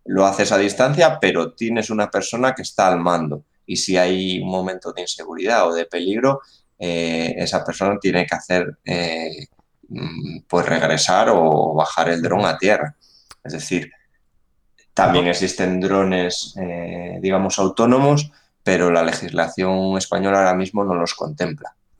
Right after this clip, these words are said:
Speaker 1: Ya
Speaker 2: Ujú.
Speaker 1: para temas militares o temas de espionaje, tal y cual, eso, eh, pues va,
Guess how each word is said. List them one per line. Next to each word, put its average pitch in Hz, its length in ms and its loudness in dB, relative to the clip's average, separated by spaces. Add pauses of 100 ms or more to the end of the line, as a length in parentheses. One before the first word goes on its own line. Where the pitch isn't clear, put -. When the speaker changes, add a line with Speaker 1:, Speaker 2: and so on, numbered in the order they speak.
(220)
Speaker 1:
Ya 85 140 2
Speaker 2:
Ujú. 71 80 0
Speaker 1:
para 78 240 2
temas 87 280 0
militares 95 760 4
o 90 60 -6
temas 85 320 -6
de 82 300 -10
espionaje, 87 600 -4
tal 90 220 -4
y 87 60 -6
cual, 123 300 2 (340)
eso, - 460 -4 (260)
eh, 80 440 -6
pues - 140 -18
va, 82 160 -2